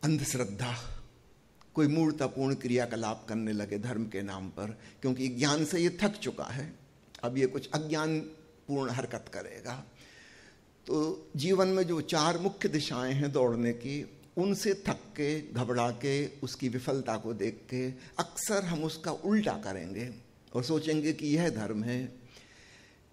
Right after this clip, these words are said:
लेकिन यह भी धर्म नहीं है, क्योंकि खोज अभी भी इसमें जारी है।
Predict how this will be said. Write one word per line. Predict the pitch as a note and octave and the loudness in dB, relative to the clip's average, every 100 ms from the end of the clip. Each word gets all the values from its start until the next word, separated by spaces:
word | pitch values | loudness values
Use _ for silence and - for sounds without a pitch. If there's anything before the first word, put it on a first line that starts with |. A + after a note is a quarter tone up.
| - | -2
लेकिन | B2+ B2+ A#2 | 0 2 2
यह | A#2 C#3+ | 4 4
भी | D3+ | 6
धर्म | C3+ A2 A2 | 4 2 0
नहीं | G2 G#2+ G#2+ | 0 2 2
है, | A#2 A#2 A#2 | 2 0 -2
क्योंकि | - A#2+ A#2 - | -6 -6 -6 -6
खोज | - D3+ D#3 D#3+ | 0 4 4 2
अभी | B2 B2 B2 | -2 0 2
भी | C3+ | 0
इसमें | G#2+ - G#2+ A#2 | -2 -2 -2 -2
जारी | A2 - B2 B2 | -2 -4 -6 -4
है। | D#3+ E3 D#3+ | -4 -4 -8